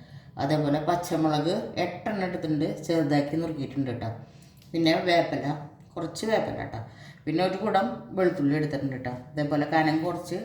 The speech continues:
അരിഞ്ഞിട്ടുണ്ട് കേട്ടോ. ഇനി മുളക്, മൂന്ന് ടീസ്പൂൺ മുളക് എടുക്കണം കേട്ടോ നമുക്ക്. പിന്നെ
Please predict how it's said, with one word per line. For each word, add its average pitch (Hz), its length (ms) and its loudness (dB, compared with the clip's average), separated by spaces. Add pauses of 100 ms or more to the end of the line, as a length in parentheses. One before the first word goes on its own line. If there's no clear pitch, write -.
(140)
അരിഞ്ഞിട്ടുണ്ട് 135 580 0
കേട്ടോ. 110 180 -6 (680)
ഇനി 196 140 4 (120)
മുളക്, 185 400 4 (300)
മൂന്ന് 185 300 0
ടീസ്പൂൺ 247 380 0 (360)
മുളക് 156 320 4
എടുക്കണം 123 300 -6
കേട്ടോ 139 200 -6
നമുക്ക്. 127 260 -6 (680)
പിന്നെ 170 260 2